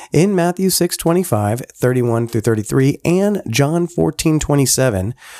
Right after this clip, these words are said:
you talked about how we can focus on Jesus's offering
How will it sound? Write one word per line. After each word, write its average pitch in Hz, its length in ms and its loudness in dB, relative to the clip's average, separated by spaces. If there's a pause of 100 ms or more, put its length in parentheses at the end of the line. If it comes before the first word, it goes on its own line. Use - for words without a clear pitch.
(120)
you 165 300 2
talked 156 400 -2
about 104 360 -2
how 101 200 0
we 113 200 0
can 113 220 -2
focus - 560 -2 (160)
on 101 200 0
Jesus's 156 640 0
offering 95 540 -2